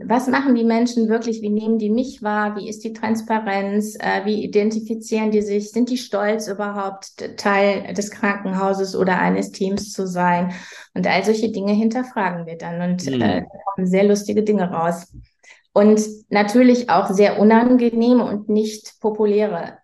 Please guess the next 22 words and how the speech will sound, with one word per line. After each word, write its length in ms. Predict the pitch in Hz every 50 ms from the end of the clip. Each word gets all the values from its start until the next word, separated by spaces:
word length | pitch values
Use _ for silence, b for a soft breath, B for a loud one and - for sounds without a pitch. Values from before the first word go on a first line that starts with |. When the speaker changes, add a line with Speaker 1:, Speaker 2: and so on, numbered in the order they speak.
| _ -
Speaker 1:
Themen 460 | - - 202 185 175 180 185 180 180
werden 320 | 180 175 180 185 185 180
Speaker 2:
Ja. 80 | 180 180
Speaker 1:
da 260 | 180 185 180 180 - - _ -
angesprochen. 840 | 202 214 220 214 - - 208 220 233 226 254 254 269 277 277 - b b b b b b b b
Ähm, 360 | - - 196 196 202 202 202
das 220 | 202 208 208 -
muss 240 | 226 233 254 247 -
einem 380 | - - 190 196 202 202 202 202
Vorstand, 560 | - 208 196 185 226 233 - - 220 208 208
einem 160 | - 185 196
Geschäftsführer 600 | 196 202 - - 214 208 214 - - 214 208 202
natürlich 520 | 190 185 185 185 - 208 196 190 196 - -
klar 300 | - 180 175 180 196 196
sein, 300 | 208 220 214 214 208 208
wenn 220 | 196 196 196 196
wir 360 | 202 208 208 - - - - - - -
so 320 | 180 180 180 202 220 220
in 180 | 220 190 196 -
ein 260 | 165 175 180 180 175
Haus 340 | 180 180 185 180 180 - -
gehen. 540 | 170 165 175 196 214 277 349 294 - -